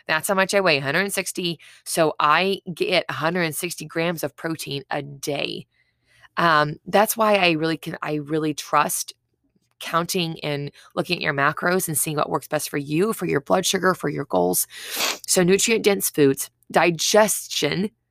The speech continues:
okay? You may be eating all the good food, but if you're not digesting it and absorbing it, then you're not gonna be able to get the benefits from it. It's gonna cause you a lot of issues.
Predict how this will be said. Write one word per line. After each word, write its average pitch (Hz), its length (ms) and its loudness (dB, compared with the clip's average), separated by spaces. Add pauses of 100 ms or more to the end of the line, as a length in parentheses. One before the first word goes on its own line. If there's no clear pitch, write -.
(220)
okay? 156 460 0 (460)
You 196 120 2
may 214 120 6
be 170 160 0
eating 190 220 4
all 165 140 8
the 160 80 0
good 156 180 2
food, 220 200 -2
but 170 100 2
if 147 100 -6
you're 190 80 -6
not 180 160 -6
digesting 160 720 -4
it 165 80 -6
and 160 100 -6
absorbing 175 520 0
it, 143 200 -2
then 156 120 -6
you're 156 140 -4
not 160 340 2
gonna 160 200 -4
be - 180 -4
able 156 180 -2
to 151 60 0
get - 140 -8
the 147 80 -10
benefits - 480 -4
from - 240 -10
it. - 100 -8
It's 160 160 -10
gonna 170 140 -6
cause 156 320 -4
you 170 80 -2
a - 20 0
lot 160 140 2
of 156 100 -10
issues. - 420 -4